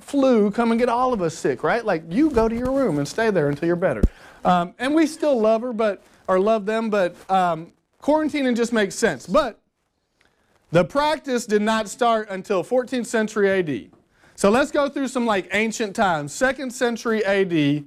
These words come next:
five million people died from smallpox. Um, they believe it was spread because soldiers came home from, like, soldiers would go attack people, come back to Rome, and they'd spread the smallpox to everybody.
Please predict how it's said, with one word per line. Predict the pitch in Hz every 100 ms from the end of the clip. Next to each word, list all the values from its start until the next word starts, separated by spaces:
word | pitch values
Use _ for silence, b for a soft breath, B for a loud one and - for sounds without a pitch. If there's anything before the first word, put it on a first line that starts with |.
| b b b -
five | - 196 226 262 262 254
million | 226 226 233 226 226
people | 214 190 180 165
died | 143 156 160 160 147
from | 160
smallpox. | 147 165 151 131 123 104 80 - - - _ _ _ _ _ _ _ _ _ _ _ _ -
Um, | 151 156 147 156 - _ -
they | 160
believe | 175 190 226 240
it | 226
was | 214 196 185 -
spread | - 226 226 226
because | 214 202 -
soldiers | 254 247 240 220
came | 247 214 185
home | 254 320 311 294
from, | - 202
like, | 190 170 170 b -
soldiers | 233 254 240 220
would | 202
go | 220
attack | 185 - 294 -
people, | - 277 302 285 b b b
come | - 269
back | 269 262 240
to | 233
Rome, | 240 254 262 262 254 b b b
and | 170 208
they'd | 208 180
spread | - 233 247 226 214
the |
smallpox | 190 226 220 208 220 214 202 -
to | 196 196
everybody. | 190 156 123 87 -